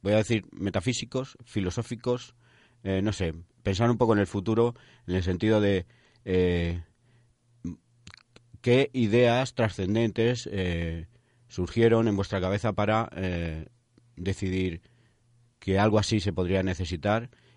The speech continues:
y relacionarlo con, eh, los tiempos que vivimos.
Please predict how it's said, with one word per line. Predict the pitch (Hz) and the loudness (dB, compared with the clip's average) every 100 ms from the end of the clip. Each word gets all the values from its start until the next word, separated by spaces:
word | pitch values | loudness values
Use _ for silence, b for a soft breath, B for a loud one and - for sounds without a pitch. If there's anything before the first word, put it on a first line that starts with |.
| b | b
y | - 87 87 82 82 80 80 78 | -6 -4 -2 -2 -2 -4 -4 -8
relacionarlo | 117 101 104 123 113 117 117 120 | -6 -4 -2 0 2 2 4 2
con, | 117 110 113 110 | 4 2 2 -2
eh, | 101 92 85 | -4 -2 -2
los | 87 90 | -2 -2
tiempos | 104 87 - | -2 -4 -2
que | 90 | -2
vivimos. | 78 76 71 67 - | -2 -6 -8 -14 -20